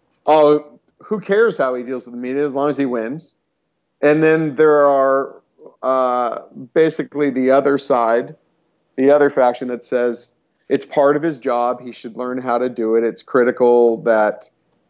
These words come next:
you know, it, it's, it's a, it's an element of running the program, of dealing with the media. And like I've pointed out, the media, you know, journalists are human.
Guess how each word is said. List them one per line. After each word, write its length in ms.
you 60
know, 240
it, 100
it's, 320
it's 200
a, 200
it's 160
an 240
element 680
of 240
running 280
the 80
program, 720
of 320
dealing 400
with 120
the 60
media. 640
And 160
like 240
I've 220
pointed 300
out, 220
the 80
media, 680
you 80
know, 360
journalists 460
are 100
human. 540